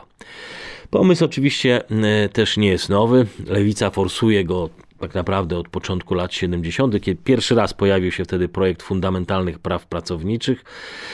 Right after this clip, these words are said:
E, chodziło wtedy o równość płci i bezpieczeństwo pracy. E, narady, konsultacje trwały wtedy siedem lat. Ostatecznie w tysiąc siedemset dzie-, sie-, dziewięćset siedemdziesiątym dziewiątym roku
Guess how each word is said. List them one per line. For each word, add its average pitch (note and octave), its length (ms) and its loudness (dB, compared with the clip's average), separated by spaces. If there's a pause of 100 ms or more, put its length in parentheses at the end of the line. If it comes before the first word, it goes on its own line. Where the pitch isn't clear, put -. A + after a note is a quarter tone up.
(140)
E, F#2 80 4
chodziło A2+ 340 4
wtedy G#2+ 320 2
o G#2+ 140 4
równość A2 440 4 (120)
płci B2 680 2
i G#2 280 2 (180)
bezpieczeństwo F#2+ 1040 -2 (400)
pracy. A#2 760 4 (340)
E, G2+ 40 4
narady, A2 640 2
konsultacje A2 600 2
trwały G#2 340 2
wtedy F2+ 240 0
siedem C3 420 2
lat. A2+ 240 2 (360)
Ostatecznie A#2+ 520 2
w - 40 -4
tysiąc A#2+ 260 0
siedemset B2 400 2
dzie-, G#2 300 -2
sie-, G#2+ 280 0
dziewięćset A#2 380 2
siedemdziesiątym G#2+ 640 2
dziewiątym G#2+ 520 4
roku G#2+ 320 2